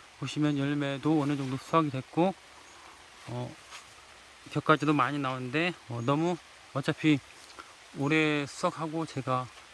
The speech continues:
잘라, 어, 잘라내려고 하는 목적이기 때문에, 어, 좋은 열매가 충분히 나왔고요.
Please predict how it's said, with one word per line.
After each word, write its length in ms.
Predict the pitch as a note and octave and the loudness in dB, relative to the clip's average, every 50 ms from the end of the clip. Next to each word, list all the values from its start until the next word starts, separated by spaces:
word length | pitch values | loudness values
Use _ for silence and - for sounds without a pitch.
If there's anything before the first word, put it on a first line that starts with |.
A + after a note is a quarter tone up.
| - - - | -20 -4 0
잘라, 400 | F3 E3+ E3+ E3+ E3+ E3 D#3+ - - - - - - - - - - - - - - - - - - - - - - - | 0 2 4 2 2 2 0 -4 -8 -14 -20 -20 -20 -18 -18 -18 -18 -18 -20 -20 -20 -20 -20 -20 -20 -20 -20 -20 -16 -10
어, 160 | - A#2+ A#2+ A#2+ - | -8 -8 -8 -2 0
잘라내려고 560 | E3 F3 F3+ D#3+ B2 C3 C#3+ D3+ D3+ D3 C3 | 2 2 2 0 -2 0 0 0 0 0 -2
하는 160 | C3 C#3+ C#3+ | -4 -4 -4
목적이기 360 | C3+ A#2 - - C#3+ C3 B2 A2+ | -6 -6 -4 -4 -2 -2 -2 -2
때문에, 360 | - C3 B2+ C3+ D#3+ D#3+ C#3 B2 - - - | -2 0 2 2 0 0 -2 -6 -14 -12 -8
어, 180 | A2+ A#2 A#2+ A#2 - - - - - - - - - - | -6 -6 -6 -6 -10 -14 -20 -20 -20 -20 -20 -20 -20 -18
좋은 260 | - - C#3 C#3 C#3 C3+ | -6 -2 0 2 2 2
열매가 800 | B2+ C3 C3 C3 C3+ C3 B2+ B2 B2 B2 B2 A#2 - C#3+ C#3+ - | 2 0 -2 -2 -4 -4 -6 -6 -6 -8 -6 0 0 0 0 -2
충분히 320 | - - E3 D#3+ D#3+ D#3+ | -4 -2 0 0 2 0
나왔고요. 480 | D3 C3 B2 B2 A#2+ - - E3 E3+ C3+ | 0 0 -2 -4 -6 -4 -2 0 0 0